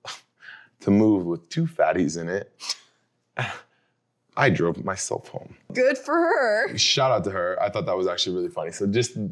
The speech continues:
Speaker 1: dive into this a little bit more. So basically, this girl met this guy, or this, yeah, this girl met this guy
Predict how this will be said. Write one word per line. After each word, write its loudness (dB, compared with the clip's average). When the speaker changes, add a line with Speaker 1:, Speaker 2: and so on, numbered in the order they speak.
Speaker 1:
dive 4
into -8
this -10
a -6
little -8
bit -20
more. -16
So -8
basically, -2
this -8
girl -6
met -6
this -10
guy, -4
or 2
this, -2
yeah, 2
this -8
girl -4
met -6
this -12
guy 2